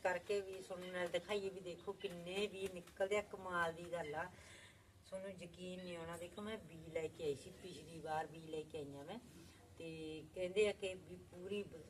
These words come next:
ਤਸੱਲੀ ਨਾਲ, ਜਾਣੀ ਕਿ ਬੀ ਦਿੱਤੇ ਵੀ ਪੂਰੀ ਵਧੀਆ ਬੀ ਆ ਗਈ ਕਹਿੰਦੇ ਇਹ। ਤੇ ਬੀ ਦ-, ਅਹ, ਤੁਹਾਨੂੰ ਮੈਂ ਦੱਸਾਂ ਕਿੰਨੇ ਦਿੱਤੇ, ਦਸ ਰੁਪਈਆਂ ਦੇ ਸਿਰਫ ਚਾਰ ਬੀ ਸੀ ਜਿਹੜੇ ਆਪਾਂ ਲੈ ਕੇ ਆਏ।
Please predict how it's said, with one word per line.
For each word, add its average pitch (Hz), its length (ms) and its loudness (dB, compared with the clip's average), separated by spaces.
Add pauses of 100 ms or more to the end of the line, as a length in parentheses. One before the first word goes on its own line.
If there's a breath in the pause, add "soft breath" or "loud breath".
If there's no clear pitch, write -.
(100)
ਤਸੱਲੀ 233 400 8
ਨਾਲ, 226 180 8
ਜਾਣੀ 208 180 4
ਕਿ 214 120 12
ਬੀ 185 240 -6
ਦਿੱਤੇ 185 340 -6
ਵੀ 185 120 -2
ਪੂਰੀ 208 420 0
ਵਧੀਆ 196 420 6
ਬੀ 175 320 -4
ਆ 160 80 4
ਗਈ 131 240 -6
ਕਹਿੰਦੇ 160 320 0
ਇਹ। 226 180 4 (680 loud breath)
ਤੇ 175 340 4 (100)
ਬੀ 185 240 0
ਦ-, 180 120 -6
ਅਹ, 165 380 -2
ਤੁਹਾਨੂੰ 185 200 -8
ਮੈਂ 185 120 0
ਦੱਸਾਂ 180 240 6
ਕਿੰਨੇ 214 340 0
ਦਿੱਤੇ, 220 260 2
ਦਸ 165 380 8
ਰੁਪਈਆਂ 175 460 -4
ਦੇ 180 120 -4
ਸਿਰਫ 220 400 -2 (200)
ਚਾਰ 180 300 10
ਬੀ 160 200 -8
ਸੀ - 160 -12 (680 loud breath)
ਜਿਹੜੇ 160 240 2
ਆਪਾਂ 185 200 6
ਲੈ 165 200 0
ਕੇ 135 220 -2
ਆਏ। 135 160 -4